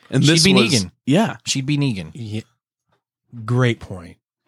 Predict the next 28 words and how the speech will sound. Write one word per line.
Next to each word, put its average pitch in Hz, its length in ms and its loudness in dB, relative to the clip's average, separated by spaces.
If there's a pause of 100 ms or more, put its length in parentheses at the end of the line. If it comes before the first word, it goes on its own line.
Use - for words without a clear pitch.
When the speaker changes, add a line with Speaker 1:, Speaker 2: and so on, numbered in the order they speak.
(120)
Speaker 3:
And 160 240 4
I 165 180 2
don't 143 400 2
for 135 140 -2
one 123 240 0
second 117 360 -2
ever 110 220 -4
believe 110 320 -4
that 101 180 -8
she 117 220 -10
ever 107 300 -6
didn't 95 580 -8 (460)
not 95 400 -10
care. 127 420 -10
Speaker 2:
Oh, 151 320 -4 (100)
yeah. 107 220 -12
Speaker 3:
Ever. 110 400 -2 (1000)
And 147 120 2
I 160 60 4
think 170 320 2
that's 156 320 0
the 135 100 -4
point 127 300 -6
that 113 80 -10
we 107 80 -4
have 104 200 -4
to 101 120 -12
remember. 101 440 -8